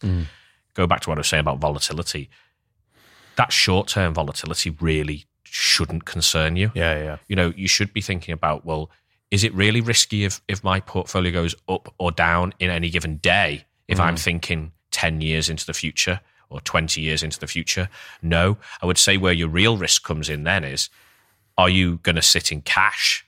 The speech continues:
Speaker 2: for twenty years when inflation's at whatever the hell it's at now, you know,
Speaker 1: Yeah. Yeah.
Speaker 2: definitely double digits.
Speaker 1: Yeah.
Speaker 2: Um, and cash rates are at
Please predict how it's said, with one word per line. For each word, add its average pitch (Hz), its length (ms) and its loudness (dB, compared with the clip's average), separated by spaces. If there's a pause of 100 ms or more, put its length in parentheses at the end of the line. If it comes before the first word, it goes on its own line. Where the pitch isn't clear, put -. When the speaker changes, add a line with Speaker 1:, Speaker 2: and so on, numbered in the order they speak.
(100)
Speaker 2:
for - 160 -8
twenty 82 240 0
years 71 480 -6 (440)
when 80 120 0
inflation's 82 640 2
at 80 200 -8
whatever 78 380 -2
the 78 100 -4
hell 80 200 -2
it's - 120 -8
at 71 180 -6
now, 78 420 -2
you 87 100 -4
know, 80 60 2 (420)
Speaker 1:
Yeah. 92 140 2
Yeah. 78 140 -4
Speaker 2:
definitely 90 400 0
double 78 240 -2
digits. - 640 -2
Speaker 1:
Yeah. 87 120 0 (300)
Speaker 2:
Um, 85 400 2 (280)
and 90 160 0
cash - 320 0
rates 87 320 2
are 82 120 0
at 87 160 0